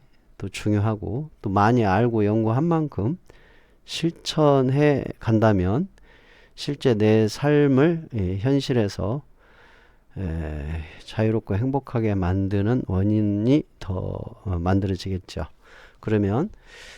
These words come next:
에, 부처님의 가르침으로, 에, 가르침을 바탕으로 실천한 것으로 인해서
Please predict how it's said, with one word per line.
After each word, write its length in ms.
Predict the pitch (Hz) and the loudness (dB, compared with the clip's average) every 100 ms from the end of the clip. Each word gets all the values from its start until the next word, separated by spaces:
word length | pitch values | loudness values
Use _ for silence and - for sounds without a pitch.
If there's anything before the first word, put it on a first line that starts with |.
| - - | -20 -10
에, 80 | 110 | -8
부처님의 680 | - 120 156 160 147 143 135 | -8 0 4 6 4 2 0
가르침으로, 1300 | 139 135 135 - 135 131 127 123 127 123 151 160 - - - | -2 -2 -4 -6 -2 2 2 2 0 2 2 2 -2 -12 -6
에, 100 | 104 | -6
가르침을 540 | - 123 120 - 117 | -2 -4 -2 0 0
바탕으로 520 | 107 113 - 120 113 110 | 0 -4 -6 -8 -4 -6
실천한 640 | - 131 - 127 127 139 | -6 -8 -6 -4 -2 0
것으로 340 | 131 123 104 98 | -2 -4 -2 -2
인해서 540 | 92 104 - 92 | 0 -2 -2 -8